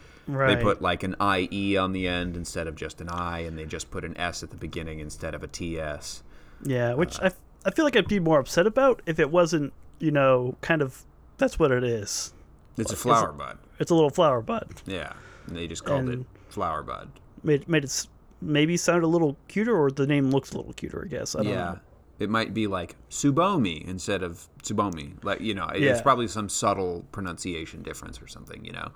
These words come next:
Speaker 1: Yeah. You know, a, a T,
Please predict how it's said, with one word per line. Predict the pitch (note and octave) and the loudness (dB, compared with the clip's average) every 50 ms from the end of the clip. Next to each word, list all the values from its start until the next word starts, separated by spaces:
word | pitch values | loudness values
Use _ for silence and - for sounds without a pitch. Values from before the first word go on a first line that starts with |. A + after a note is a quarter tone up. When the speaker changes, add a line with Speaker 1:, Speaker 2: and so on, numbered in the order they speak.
| - - C3+ | -14 -10 -6
Speaker 1:
Yeah. | C3 B2+ A#2+ A#2 A2 A2+ A2+ - - - - - - - - - - - - - | -4 -2 -2 -2 -4 -6 -8 -12 -14 -20 -20 -20 -20 -20 -18 -18 -18 -18 -6 -2
You | - G#3 | 2 4
know, | F3 C3+ C3 C3+ C#3 - - - | 4 4 4 0 -2 -6 -4 -2
a, | D3+ D3+ - - | -2 -2 0 0
a | - D#3+ | 0 0
T, | - - - - A#3+ A#3 G#3+ G3 F3 E3+ - | 0 0 0 2 2 4 4 2 2 0 -2